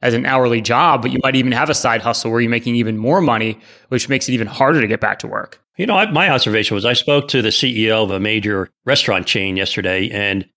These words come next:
Speaker 2: you know, I said, "Well, I guess when these benefits start to run out in September, you'll see more and more workers come back." And he said, "I'm not so sure about that." He said, "Because think about it. If you're sitting at home right now and you know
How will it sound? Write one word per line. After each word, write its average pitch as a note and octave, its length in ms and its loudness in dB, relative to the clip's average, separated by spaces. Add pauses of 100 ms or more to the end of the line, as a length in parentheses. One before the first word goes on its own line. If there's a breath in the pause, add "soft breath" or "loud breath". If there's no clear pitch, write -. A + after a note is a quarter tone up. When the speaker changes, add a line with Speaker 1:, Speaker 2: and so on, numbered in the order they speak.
(120)
Speaker 2:
you A2+ 80 -6
know, G#2 140 0
I G#2+ 120 0
said, G2+ 240 -4
"Well, B2 100 2
I A#2+ 80 2
guess C#3 260 0
when B2+ 120 0
these A2 120 0
benefits B2 400 0
start A2+ 260 0
to A2 60 -2
run A2 160 0
out A2+ 120 0
in A#2 60 -6
September, D#3 540 0
you'll A#2+ 140 2
see A2+ 200 0
more G#2+ 220 0
and G#2 80 0
more G2+ 140 -2
workers B2 340 -2
come G2+ 200 -6
back." B2+ 300 0
And G#2 60 -4
he G#2 80 -2
said, G2+ 200 -4
"I'm B2+ 100 -2
not D#3+ 160 0
so B2 160 2
sure G3+ 320 2
about F#2+ 300 0
that." F#2 260 -2 (220)
He B2+ 40 -4
said, C3+ 180 -2
"Because C3 200 -2
think B3 160 0
about A2+ 140 2
it. G2+ 40 0
If - 80 -6
you're F#3+ 80 2
sitting G#3 280 0
at B2+ 80 2
home C3+ 240 2
right G#2 180 0
now G2+ 220 0
and G#2 100 0
you C#3+ 80 2
know A2+ 400 2